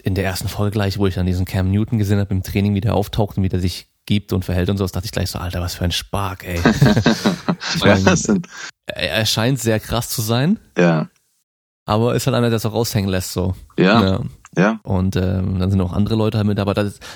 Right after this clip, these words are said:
Speaker 1: das ist auch interessant zu sehen eben so, die, die verschiedenen Typen, die da halt auch sind.
Speaker 2: Ja.
Speaker 1: Und, ähm, was da einfach dann auch aufeinander trifft, so, ja.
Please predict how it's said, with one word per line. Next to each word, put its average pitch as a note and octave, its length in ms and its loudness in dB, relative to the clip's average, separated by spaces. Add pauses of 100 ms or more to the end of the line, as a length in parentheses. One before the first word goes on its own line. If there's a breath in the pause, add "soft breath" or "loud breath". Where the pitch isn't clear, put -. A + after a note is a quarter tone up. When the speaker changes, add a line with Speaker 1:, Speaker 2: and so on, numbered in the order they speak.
(120 loud breath)
Speaker 1:
das A2 100 -2
ist - 40 2
auch A2 80 0
interessant A2+ 360 2
zu - 80 -2
sehen G#2 240 2
eben F#2+ 300 0
so, F#2 180 2
die, F#2 380 0
die F#2+ 100 0
verschiedenen F#2 460 0
Typen, G#2+ 260 -2
die G2+ 60 2
da G2 120 0
halt F2+ 120 -2
auch F#2 80 -2
sind. G2+ 320 0 (500 soft breath)
Speaker 2:
Ja. F#2 120 6
Speaker 1:
Und, F#2 340 0
ähm, F#2 420 -2 (360)
was - 400 -6
da - 60 -2
einfach F#2+ 160 -2
dann F#2 140 0
auch F#2 140 -6
aufeinander F#2 400 -2
trifft, - 280 -8
so, G2+ 80 0
ja. F#2+ 200 0